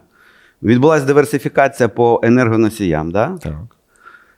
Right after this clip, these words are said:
Speaker 1: З одного боку. З іншого боку, почалась певна зачистка, скажімо так, політикума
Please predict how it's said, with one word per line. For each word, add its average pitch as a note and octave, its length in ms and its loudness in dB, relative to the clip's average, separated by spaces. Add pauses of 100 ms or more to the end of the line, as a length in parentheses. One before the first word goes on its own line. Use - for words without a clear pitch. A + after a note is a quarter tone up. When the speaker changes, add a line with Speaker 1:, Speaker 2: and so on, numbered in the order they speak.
Speaker 1:
З F#2 120 -2
одного A2 380 4
боку. F#2 440 -6
З G2+ 100 -2
іншого D3+ 320 2
боку, C#3 280 -2
почалась C3+ 500 0
певна B2+ 380 2
зачистка, B2 680 -2
скажімо G#2 360 -4
так, G2+ 220 -6
політикума G#2 920 0